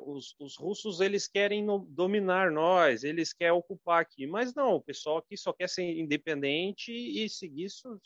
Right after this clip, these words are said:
suas vidas em, em frente como qualquer, qualquer pessoa normal, entendeu?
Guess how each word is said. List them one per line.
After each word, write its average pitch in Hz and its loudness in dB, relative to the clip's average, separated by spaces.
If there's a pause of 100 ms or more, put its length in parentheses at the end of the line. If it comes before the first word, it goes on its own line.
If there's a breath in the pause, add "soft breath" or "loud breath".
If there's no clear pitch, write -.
(140)
suas 151 -2
vidas 185 -2 (1800)
em, 127 -4
em 127 -2
frente 165 2
como 202 0
qualquer, 196 6 (200)
qualquer 139 -2
pessoa 226 0
normal, 170 4
entendeu? 117 -8